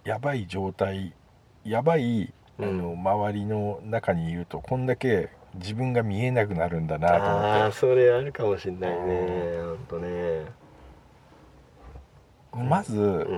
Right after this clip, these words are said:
Speaker 2: ん。
Speaker 1: 自分、俺、俺がまあ仕事に対してのモ-、モチベーションというか、
Speaker 2: うん。
Speaker 1: 考え方は、
Speaker 2: うん。
Speaker 1: 自分に余裕がないと、
Speaker 2: うん。
Speaker 1: どの選択もミスると思ってるから。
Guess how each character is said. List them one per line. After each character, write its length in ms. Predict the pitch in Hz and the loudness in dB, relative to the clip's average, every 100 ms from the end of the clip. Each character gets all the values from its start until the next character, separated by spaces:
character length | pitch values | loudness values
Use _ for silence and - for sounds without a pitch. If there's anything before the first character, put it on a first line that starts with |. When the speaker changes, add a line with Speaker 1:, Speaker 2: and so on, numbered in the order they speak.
| 82 | -6
Speaker 2:
ん。 20 | |
Speaker 1:
自 200 | 85 131 | -6 -6
分、 400 | 175 208 208 202 - | -2 -2 -4 -10 -12
俺、 160 | - 156 170 - | -6 -6 -4 0
俺 160 | 151 | 0
が 60 | 180 | 2
ま 80 | 170 | 2
あ 20 | |
仕 120 | - | 2
事 220 | 107 104 107 | 0 0 -2
に 100 | 95 | 2
対 180 | 104 | 2
し 40 | - | 2
て 60 | |
の 60 | 78 | -2
モ-、 220 | 78 76 - | -4 -4 -6
モ 120 | 82 | -8
チ 100 | - | -6
ベ 80 | 87 | -6
ー 20 | |
シ 80 | - | -6
ョ 40 | |
ン 60 | 87 | -6
と 80 | 82 | -6
い 40 | |
う 40 | 76 | -6
か、 200 | 73 - - | -8 -10 -12
Speaker 2:
う 40 | |
ん。 280 | 85 73 73 110 - - - _ | -12 -12 -14 -18 -20 -20 -20 _
Speaker 1:
考 120 | - 92 92 | -8 -8 -8
え 40 | |
方 240 | 90 85 | -8 -2
は、 260 | 80 85 73 | 0 0 -2
Speaker 2:
う 40 | - | -6
ん。 40 | |
Speaker 1:
自 160 | 76 120 | -8 -6
分 220 | 151 170 | -2 0
に 140 | 156 | 2
余 160 | 110 113 | 0 -2
裕 140 | 135 139 | -2 -2
が 100 | 135 | 0
な 120 | 120 | 0
い 80 | 82 | -2
と、 320 | - 76 58 | -4 -6 -6
Speaker 2:
う 40 | |
ん。 260 | 82 80 73 | -10 -10 -4
Speaker 1:
ど 140 | 139 | -2
の 100 | 170 | 0
選 240 | 127 110 101 | -2 -4 -2
択 200 | 104 - | -2 -2
も 80 | 85 | -2
ミ 100 | 85 | -2
ス 140 | - | -2
る 100 | 98 | -4
と 80 | 80 | -4
思 100 | 76 | -8
っ 40 | 76 | -8
て 100 | 71 | -12
る 60 | - | -8
か 100 | 64 | -8
ら。 160 | - | -8